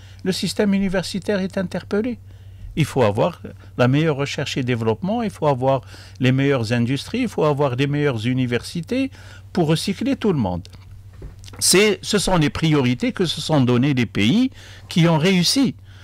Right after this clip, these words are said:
Et donc, euh, il faudrait aller vers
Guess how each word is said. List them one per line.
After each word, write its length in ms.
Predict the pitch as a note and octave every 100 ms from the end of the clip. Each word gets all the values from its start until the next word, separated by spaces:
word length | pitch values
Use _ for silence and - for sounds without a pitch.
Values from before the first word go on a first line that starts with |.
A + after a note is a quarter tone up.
| - - - - -
Et 160 | A#2
donc, 340 | A2+ F3+ B3+ - - - - - -
euh, 160 | A2+ -
il 100 | B2
faudrait 440 | - A#2+ G#2+ G3+
aller 480 | F3+ C3 C#3+ A#3+ C4 - - - -
vers 440 | G2 B2 B2+ G#2